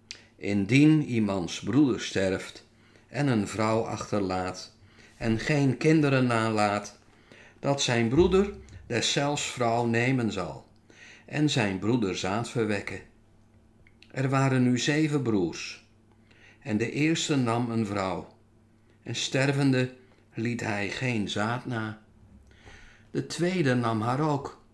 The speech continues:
en is gestorven. En ook deze liet geen zaad na, en de derde desgelijks. En al de zeven namen dezelfde, en lieten geen zaad na.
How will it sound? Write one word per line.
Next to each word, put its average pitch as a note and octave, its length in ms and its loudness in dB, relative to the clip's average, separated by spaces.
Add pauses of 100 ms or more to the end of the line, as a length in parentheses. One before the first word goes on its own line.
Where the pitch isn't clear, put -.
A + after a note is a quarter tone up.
(500)
en B2+ 160 -2
is A2+ 180 0
gestorven. G#2+ 720 -4 (1000)
En A2+ 160 -6
ook A#2 220 -2
deze C#3 440 2
liet A2 320 -2
geen B2 360 -2
zaad A2 360 -4
na, A2 380 -6 (680)
en C3+ 140 0
de A#2+ 160 0
derde G#2 340 0
desgelijks. F#2+ 960 -8 (880)
En G2 220 -8
al C3+ 260 4
de C3+ 80 0
zeven A#2+ 560 0
namen G#2 600 0 (200)
dezelfde, B2+ 680 0 (540)
en A#2+ 160 -2
lieten A2+ 340 0
geen C3 300 0
zaad B2+ 360 -2
na. C3+ 320 -4